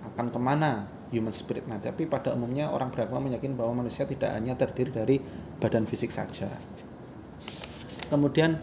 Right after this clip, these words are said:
non-human spirit. Nah, non-human spirit ini kita meyakini ada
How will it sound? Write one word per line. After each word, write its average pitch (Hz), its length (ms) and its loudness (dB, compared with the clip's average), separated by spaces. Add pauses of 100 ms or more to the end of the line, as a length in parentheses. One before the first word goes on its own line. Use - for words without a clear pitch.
(340)
non-human 139 560 8
spirit. 120 400 6
Nah, - 240 -4
non-human 123 480 6
spirit - 320 2
ini 170 320 4 (720)
kita 165 240 0
meyakini 160 480 2
ada 165 400 0